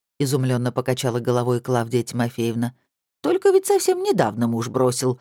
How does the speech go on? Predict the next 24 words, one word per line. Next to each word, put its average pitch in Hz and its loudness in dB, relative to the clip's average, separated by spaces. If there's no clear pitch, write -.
а 160 2
уже 165 4
с - -8
новым 147 2
женихом 113 -4
в - -14
кино 107 -2
идёшь". 101 -8
"В - -10
наше 123 -2
время 143 0
такого 139 0
не 120 0
было", — 127 -2
строго 131 -2
заявила 123 0
Варвара 123 -2
Сидоровна. 127 -2
"В 110 -18
наше 120 -2
время 123 -2
женщины 123 -2
честь 127 -2
блюли". 113 -6